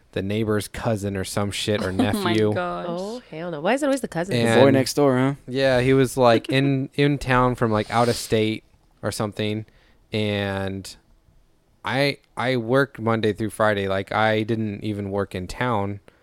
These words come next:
Speaker 1: I had to live with my grandma Monday through Friday because I worked in L A.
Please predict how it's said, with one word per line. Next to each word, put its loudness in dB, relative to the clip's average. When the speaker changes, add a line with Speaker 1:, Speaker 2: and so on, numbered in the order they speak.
Speaker 1:
I -2
had -2
to 0
live 2
with 0
my -2
grandma 0
Monday -2
through -8
Friday 0
because -6
I 0
worked -2
in -4
L -2
A. 0